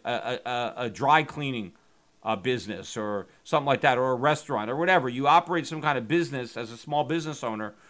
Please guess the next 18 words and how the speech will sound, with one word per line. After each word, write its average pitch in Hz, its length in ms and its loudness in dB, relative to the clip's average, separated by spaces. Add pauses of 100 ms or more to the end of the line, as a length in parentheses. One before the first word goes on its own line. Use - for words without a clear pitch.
(220)
where 147 140 0
you're 147 140 2
actually 156 400 4
qualified 135 800 6 (180)
for 147 220 0
the 120 80 -4
twenty-five 135 560 4
percent 123 340 -6
rate. 131 300 -4 (380)
It 175 100 6
only 254 260 6
applies 196 600 8
to 160 120 0
thirty 226 380 4
percent 175 360 -2
of 170 60 2
your 170 140 4
income. 202 400 0